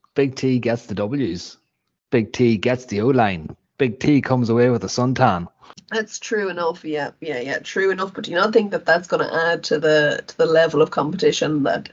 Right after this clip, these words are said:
Speaker 2: is gonna be seen, uh, at this game from July second? I mean, the thing with the Knights is,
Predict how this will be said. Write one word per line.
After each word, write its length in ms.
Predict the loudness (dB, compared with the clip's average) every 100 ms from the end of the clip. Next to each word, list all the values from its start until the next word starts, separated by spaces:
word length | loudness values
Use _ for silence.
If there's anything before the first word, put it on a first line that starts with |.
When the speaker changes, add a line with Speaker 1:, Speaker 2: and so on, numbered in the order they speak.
| -6
Speaker 2:
is 400 | -6 -6 -14 -20 _ -2
gonna 200 | 0 0
be 160 | -2
seen, 720 | -4 -2 0 0 0 -2 -10 -8
uh, 200 | -4 -4 -2
at 160 | -2 4
this 240 | 4 4
game 320 | 2 2 2
from 240 | 0 -4 -4
July 260 | 0 2
second? 340 | 2 0 0 -2
I 40 |
mean, 100 | 0
the 100 | -2
thing 140 | 0 2
with 140 | 4
the 60 | 4
Knights 340 | 0 -2 -2
is, 180 | -4